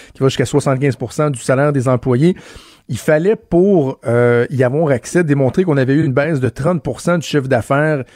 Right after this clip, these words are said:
dans le mois courant par rapport au mois de l'année dernière.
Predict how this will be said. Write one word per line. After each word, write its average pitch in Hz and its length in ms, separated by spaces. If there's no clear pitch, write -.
dans 131 180
le 139 220
mois 151 260
courant 139 400
par 135 160
rapport 139 340
au 135 80
mois 147 220
de 143 60
l'année 143 200
dernière. 120 500